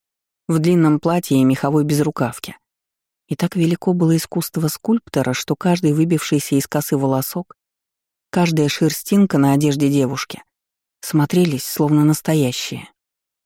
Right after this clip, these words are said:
Но удивительнее всего было лицо статуи, такое живое, словно застывшее всего мгновение назад.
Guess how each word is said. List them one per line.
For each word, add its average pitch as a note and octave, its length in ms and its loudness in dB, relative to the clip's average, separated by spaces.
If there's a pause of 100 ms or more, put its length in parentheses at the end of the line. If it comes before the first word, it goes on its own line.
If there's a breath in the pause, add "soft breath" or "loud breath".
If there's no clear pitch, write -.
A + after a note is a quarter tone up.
(760)
Но F3+ 140 4
удивительнее G3 640 4
всего G3 320 0
было F#3 240 4
лицо F3+ 460 0
статуи, C3 600 -6 (440)
такое D3+ 360 0
живое, D3 580 0
словно D#3+ 340 2
застывшее F3 640 0
всего D#3+ 260 0
мгновение D#3+ 600 2
назад. D#3+ 480 0